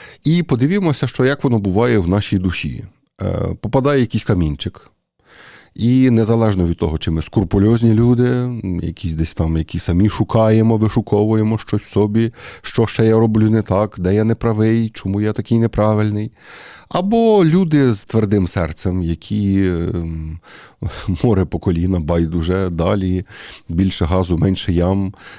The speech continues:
неважливо ні на що звертати увагу, все нормально, нічого страшного. Але все рівно воно десь там муляє. І навіть якщо ми вже того камінчика не відчуваємо,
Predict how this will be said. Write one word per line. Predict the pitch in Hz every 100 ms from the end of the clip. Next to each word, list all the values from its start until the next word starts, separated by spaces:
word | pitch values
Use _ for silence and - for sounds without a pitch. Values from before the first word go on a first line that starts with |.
| -
неважливо | 95 92 90 92 101
ні | 98 90
на | 87
що | - 90
звертати | 90 87 98 -
увагу, | 90 90 101 92
все | 87 92
нормально, | 87 92 107 107 101
нічого | 98 92 90 110
страшного. | - 87 - 110 101 - - - - -
Але | 131 139
все | 127 -
рівно | 190 190 147
воно | 117 165
десь | 170 135 -
там | 127
муляє. | 104 107 104 85 69 69 _ _
І | 95
навіть | 110 123
якщо | 113 - 120
ми | 101
вже | 92
того | 107 92
камінчика | 92 101 107 - 90
не | 98 113
відчуваємо, | 82 - 120 180 165 107